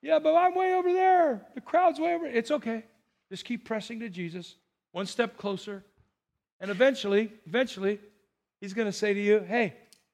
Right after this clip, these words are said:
I, I'm with you. I'm the, I'm the prize you're reaching for." So let's keep reaching forward, moving forward, and embracing all that he has for us. God, thank you that we could gather and talk about this amazing story.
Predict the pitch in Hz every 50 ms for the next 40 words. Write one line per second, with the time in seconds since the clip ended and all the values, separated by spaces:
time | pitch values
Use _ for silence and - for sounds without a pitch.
0 | _ _ _ _ _ _ - 180 190 - 214 202 214 208 226 254 247 - 175 143
1 | 131 - _ _ _ _ _ _ _ _ _ _ - 185 240 247 226 196 - -
2 | - 190 247 262 233 196 - 190 185 170 165 147 120 143 135 139 143 127 - -
3 | 131 120 - _ 143 120 98 _ _ _ _ _ _ _ _ _ _ _ _ _
4 | _ _ _ _ _ _ - 180 214 226 - - - 240 220 - - - - 170
5 | 160 180 214 220 208 - - 240 240 226 185 - - 233 220 214 202 180 175 175
6 | 151 - _ _ _ _ _ 175 196 208 208 220 214 180 - - 208 190 175 156
7 | 147 139 - _ _ _ _ _ _ 151 156 151 135 123 160 165 165 160 - 156
8 | 147 147 151 160 156 165 156 151 143 147 156 147 135 - - - 135 131 123 -
9 | - 185 185 185 190 180 190 - _ _ _ _ _ _ _ _ 214 220 226 208
10 | 220 - - 156 139 127 120 120 _ _ _ _ _ _ _ _ _ _ 156 156
11 | 175 170 - 180 160 135 175 185 185 185 190 196 190 180 - - - _ _ _
12 | - 175 160 - - 202 202 196 - 196 180 175 - - 170 147 - 170 151 151
13 | 170 190 202 190 165 185 170 139 - - 196 190 180 180 156 135 135